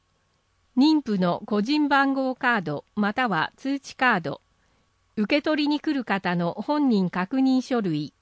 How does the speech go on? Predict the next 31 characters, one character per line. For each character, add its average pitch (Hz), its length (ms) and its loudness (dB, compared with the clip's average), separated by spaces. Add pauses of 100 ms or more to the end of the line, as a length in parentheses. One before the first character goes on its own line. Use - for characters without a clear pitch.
(180)
中。 190 340 -4 (840)
妊 302 240 4
婦 220 160 -2
本 311 240 0
人 233 220 4
で 190 120 0
な 220 200 2
い 196 80 -4
場 165 180 -2
合 165 180 -2
は 151 300 -4
委 196 140 2
任 240 240 4
状。 190 420 -2 (1200)
中。 220 400 0 (500)
受 214 200 0
け 302 40 4
取 294 220 0
り - 20 0
に 285 140 2
来 294 120 -2
る 269 120 -4
方 185 260 -2
の 170 200 0
本 285 300 0
人 190 200 4
確 190 300 -2
認 262 200 2
書 254 200 -2
類 165 220 -2
は、 143 200 -6